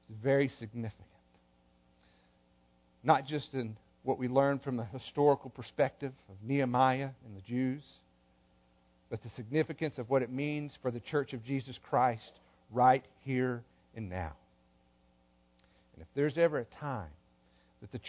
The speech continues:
church needs to be bold, needs to be strong, needs to have a light that shines among the nations,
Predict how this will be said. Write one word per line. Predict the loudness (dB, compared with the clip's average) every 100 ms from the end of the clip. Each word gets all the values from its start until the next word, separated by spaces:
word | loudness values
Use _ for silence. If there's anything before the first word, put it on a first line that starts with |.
| 2
church | 4 4 -2 -6
needs | -2 -2 -4 -10
to | -4
be | -2
bold, | 6 10 10 8 0 -20 _ _ _ _ _ _ _ -4
needs | -2 -2 -4
to |
be | -4 -4 0
strong, | 8 10 10 6
needs | 2 0 2
to | 4
have | 6 6
a |
light | 4 12 12 12 12 0
that | -8 0
shines | 4 4 4 0
among | 0 2 2
the | 0
nations, | 0 0 0 -4 -16